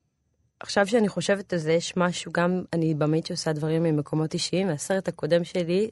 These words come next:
נקרא "חופשת לידה", והוא גם ש-, מדבר על דיכאון אחרי לידה, וזה כנראה איזה משהו שאני לא יודעת אם להגיד מטפלת, אבל ההזרה הזאת, נראה לי, של להעביר את זה לקולנוע,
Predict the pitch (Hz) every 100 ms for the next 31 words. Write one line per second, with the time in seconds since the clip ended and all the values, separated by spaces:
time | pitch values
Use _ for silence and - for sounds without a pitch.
0 | 160 147 170 - - - 160 160 147 151
1 | 165 147 147 143 156 156 151 _ _ _
2 | _ _ _ _ - - 165 - 151 156
3 | 151 175 175 156 - 160 160 - 160 151
4 | 160 170 147 143 143 _ - 151 160 -
5 | 165 165 208 202 190 190 196 170 151 151
6 | 151 147 147 151 147 147 139 135 _ 147
7 | 160 185 196 196 190 180 190 196 - 170
8 | 202 196 156 147 139 147 147 - _ _
9 | _ 165 156 160 165 165 226 214 185 180
10 | 165 170 170 - 151 151 147 147 180 180
11 | 156 139 - - 147 180 196 180